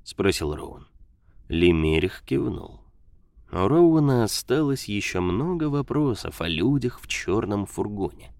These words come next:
Но что-то во всей ситуации подсказывало,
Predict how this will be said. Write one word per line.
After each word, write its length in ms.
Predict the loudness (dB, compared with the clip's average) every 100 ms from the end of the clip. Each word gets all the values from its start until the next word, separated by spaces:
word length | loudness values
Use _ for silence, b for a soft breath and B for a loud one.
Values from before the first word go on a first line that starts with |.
| -20 b b b b b -4
Но 200 | 0 0
что-то 680 | 0 -6 -2 -2 0 0
во 160 | 0 -2
всей 380 | -4 -4 -2 -2
ситуации 760 | -4 -6 -4 -6 -6 -2 -2
подсказывало, 920 | -2 -8 -10 -12 -6 -2 0 0 0